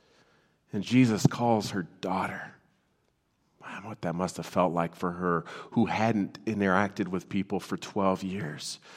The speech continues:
He speaks of her part in the healing. He speaks of,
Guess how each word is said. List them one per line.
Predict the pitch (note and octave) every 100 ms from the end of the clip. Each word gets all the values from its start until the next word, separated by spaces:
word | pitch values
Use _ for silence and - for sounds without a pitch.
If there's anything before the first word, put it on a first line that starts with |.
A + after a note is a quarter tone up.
| - - - - -
He | D3
speaks | E3 D3 D3
of | B2+
her | - E3 E3+ E3
part | - C#3 B2 A#2 C#3+
in | C3
the | A#2
healing. | - C3+ C3 A#2+ A#2
He | A#2+
speaks | - D#3+ D#3+
of, | D#3 -